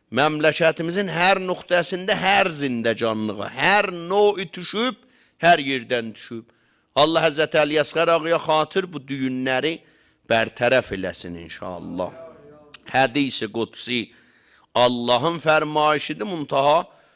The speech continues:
Qur'anla hədis-i Qudsunun fərqi budur ki, o vəhy dəy, mələk ilahi gətirməyib, muntaha bu da Allah kəlamıdır. Allah mütal hədis-i Qudsidə buyurur,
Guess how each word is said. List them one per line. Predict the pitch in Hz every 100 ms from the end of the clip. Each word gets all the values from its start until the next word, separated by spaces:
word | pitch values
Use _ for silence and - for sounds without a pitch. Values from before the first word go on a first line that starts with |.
| _ _ _
Qur'anla | 135 135 139 151 151 131 127
hədis-i | 127 131 135 123 131
Qudsunun | 127 127 - 147 196 151
fərqi | 143 131 113 117
budur | 110 110 - 98 92
ki, | - 120 135 - _ _ _ _
o | 113
vəhy | 113 143 135 110 104 104
dəy, | 117 123 113 95 90 _ _ _ _ _ _
mələk | 104 120 123 127 - 117
ilahi | 120 117 110 113 120
gətirməyib, | 131 131 175 175 196 190
muntaha | 160 156 165 170
bu | 170
da | 160
Allah | 147 131 131
kəlamıdır. | - 113 110 107 101 95 92 95 92 _
Allah | 131 147 160 170
mütal | 147 165 165
hədis-i | 143 135 143 -
Qudsidə | 131 139 - 139 127 147
buyurur, | 139 139 147